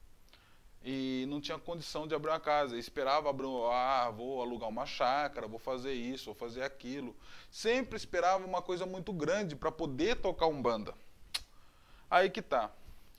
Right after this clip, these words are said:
Os maiores umbandistas que a gente conhece, pessoas que, é, conceituaram muita coisa dentro da Umbanda, o Zélio abriu o terreiro dele na sala da casa dele.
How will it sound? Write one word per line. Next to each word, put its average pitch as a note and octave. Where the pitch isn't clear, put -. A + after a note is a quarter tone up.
Os F#3
maiores F#3
umbandistas A#2
que -
a -
gente G#2+
conhece, A2+
pessoas D3
que, B2
é, A2+
conceituaram C#3+
muita C#3
coisa B2+
dentro A2+
da G#2+
Umbanda, G#2+
o C3
Zélio C3+
abriu D#3
o G3+
terreiro C#3+
dele C#3+
na D#3+
sala F3
da E3+
casa E3+
dele. A2+